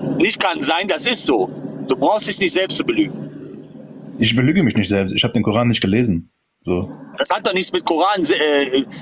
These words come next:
Speaker 1: äh, zu lesen zu tun. Das hat etwas damit zu tun, dass dein Herz die Wahrheit sagen muss, wenn du so eine Geschichte liest.
Speaker 2: Also wenn die Geschichte wirklich so ist, wenn jemand sagen würde, ähm,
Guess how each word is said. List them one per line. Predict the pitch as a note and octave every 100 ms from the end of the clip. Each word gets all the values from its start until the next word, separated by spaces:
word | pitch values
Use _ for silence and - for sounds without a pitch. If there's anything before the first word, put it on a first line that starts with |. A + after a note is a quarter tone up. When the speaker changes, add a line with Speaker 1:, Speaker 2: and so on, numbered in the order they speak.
| -
Speaker 1:
äh, | D#3
zu | C3+ -
lesen | D3 D#3 D3 D3 C#3+ B2+ -
zu | -
tun. | - C3+ A#2
Das | C3
hat | C#3 C3+
etwas | D#3+ D#3 - F3
damit | - G3 G#3+
zu | -
tun, | F#3+ G3
dass | E3
dein | E3 C#3+
Herz | C#3+ G#3 - - -
die | D3+
Wahrheit | D#3+ A#3+ F3+ -
sagen | B2 A2+
muss, | G#2+ G#2 - - -
wenn | C#3+ D#3
du |
so | D3+
eine | D#3+ D3+
Geschichte | C3 D3+ - C3+
liest. | A2+ F#2 - - - - - - - - - - -
Speaker 2:
Also | A2+ A2+
wenn | A#2+
die | A#2
Geschichte | G#2+ D#3+ -
wirklich | C3+ C#3+ G#2+
so | G#2+
ist, | G2+ C3 G#2
wenn | G#2
jemand | G#2+ G#2 G2
sagen | A2+ A#2+ G#2+
würde, | G#2+ G2+ F#2+ -
ähm, | F#2 F#2 F#2 F#2